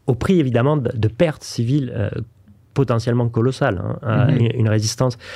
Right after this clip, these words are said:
Speaker 1: euh, majeure. Poutine avait manifestement pensé, euh, que en lançant une attaque tous azimuts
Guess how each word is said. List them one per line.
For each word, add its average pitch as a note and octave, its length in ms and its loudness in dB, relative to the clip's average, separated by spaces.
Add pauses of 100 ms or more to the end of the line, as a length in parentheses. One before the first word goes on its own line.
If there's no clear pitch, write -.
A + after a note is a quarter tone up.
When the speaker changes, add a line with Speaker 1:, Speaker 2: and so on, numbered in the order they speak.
(200)
Speaker 1:
euh, F#2+ 240 0
majeure. A2+ 400 4 (460)
Poutine G#3 460 2
avait C3+ 380 2
manifestement E3+ 760 2
pensé, B2+ 420 0 (320)
euh, A#2 420 2 (240)
que E3 280 2
en B2+ 100 2
lançant C#3 320 2
une D#3 140 2
attaque B2 220 -4 (120)
tous G3 220 2
azimuts B2+ 520 0